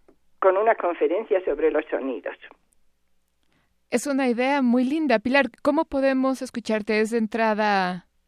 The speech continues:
Speaker 2: libre y dónde va a ocurrir esta conferencia?
Speaker 1: En el Instituto de Investigaciones Históricas de la unam, en Ciudad Universitaria,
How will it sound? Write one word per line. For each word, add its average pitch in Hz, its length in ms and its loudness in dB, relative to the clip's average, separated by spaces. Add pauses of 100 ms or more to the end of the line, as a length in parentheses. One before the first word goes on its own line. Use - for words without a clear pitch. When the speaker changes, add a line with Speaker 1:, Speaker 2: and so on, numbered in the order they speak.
Speaker 2:
libre 320 540 4
y 254 180 0
dónde 233 600 2
va 220 80 0
a - 20 -2
ocurrir 202 320 -6
esta 202 220 -8
conferencia? 165 560 -10 (1900)
Speaker 1:
En 220 140 8
el 247 120 6
Instituto 330 500 0
de 349 80 2
Investigaciones 226 840 -2
Históricas 170 680 -2
de 147 100 0
la 135 100 0
unam, 156 460 -2 (400)
en 170 180 2
Ciudad 156 360 2
Universitaria, 165 960 0